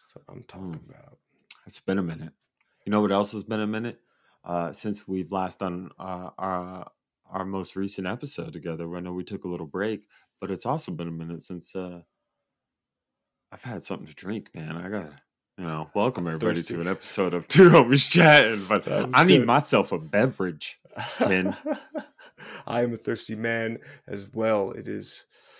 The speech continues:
Speaker 1: good to be back here. Welcome in, everybody. If you've made
Speaker 2: Cheers
Speaker 1: it
Speaker 2: to
Speaker 1: here
Speaker 2: you,
Speaker 1: to this
Speaker 2: Ken.
Speaker 1: mark, cheers.
Speaker 2: Ooh, you drinking six at once?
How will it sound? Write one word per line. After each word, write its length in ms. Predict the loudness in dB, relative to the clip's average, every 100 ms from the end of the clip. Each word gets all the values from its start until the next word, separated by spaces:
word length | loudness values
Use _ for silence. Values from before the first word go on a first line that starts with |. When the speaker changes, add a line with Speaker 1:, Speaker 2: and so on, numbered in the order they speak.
| _ -6
Speaker 1:
good 180 | -6 -6
to 60 |
be 120 | -6
back 320 | -2 0 0 -2
here. 220 | -4 -4
Welcome 380 | -4 -6 -8 -6
in, 320 | -4 -4 -6 -6
everybody. 680 | -6 -4 -2 0 0 -4 -10 -20 -20 -20 _
If 80 |
you've 140 | -8 -2
made 80 | 2
Speaker 2:
Cheers 240 | 2 2
Speaker 1:
it 40 | 2
Speaker 2:
to 60 |
Speaker 1:
here 120 | 4 4
Speaker 2:
you, 60 |
Speaker 1:
to 60 | 2
this 220 | 0 -2
Speaker 2:
Ken. 80 | -2
Speaker 1:
mark, 400 | -4 -6 -8 -14 -18 _ _
cheers. 640 | -8 0 2 2 -2 -6 -12 _ _ _ _ _ _ _ _ _ -20 -20 -16 -16 -16 _ _ _ _ _ _ _ _ _ _
Speaker 2:
Ooh, 220 | -6 -4 -4 -8 -10 -16 0
you 160 | 6 6
drinking 320 | 6 2 2
six 360 | 0 2 2 2
at 140 | 0
once? 500 | 0 0 0 -4 -12